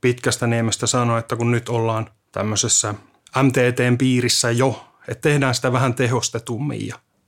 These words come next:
mennään sillä eteenpäin. Siinä vaiheessa mä heitin paperin pöydälle ja kysyin siltä lääkäriltä, että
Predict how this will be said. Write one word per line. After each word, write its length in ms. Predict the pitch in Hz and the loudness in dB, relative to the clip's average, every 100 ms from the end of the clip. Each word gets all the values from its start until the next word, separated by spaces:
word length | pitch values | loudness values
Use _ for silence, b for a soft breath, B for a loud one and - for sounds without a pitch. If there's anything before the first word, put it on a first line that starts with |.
| _ - | _ -2
mennään 280 | 120 117 113 | 0 2 0
sillä 420 | 123 117 95 - | 0 0 -2 -6
eteenpäin. 720 | - - - - - - - B B B B B B B | -10 -12 -14 -12 -14 -14 -16 B B B B B B B
Siinä 300 | - 135 131 | 2 4 4
vaiheessa 460 | 123 120 120 - 127 | 4 2 2 2 4
mä 180 | 131 | 2
heitin 360 | 123 120 123 117 | 2 0 0 0
paperin 520 | 135 131 127 120 117 | 2 2 2 0 0
pöydälle 600 | 120 120 117 113 110 107 | 2 2 2 0 0 -2
ja 100 | 107 | -4
kysyin 360 | - 120 117 113 | -2 -2 0 -2
siltä 280 | 117 104 117 | -4 -2 0
lääkäriltä, 760 | 113 113 113 110 107 110 110 | 0 0 -2 -4 -4 -6 -8
että 260 | 107 - | -8 -8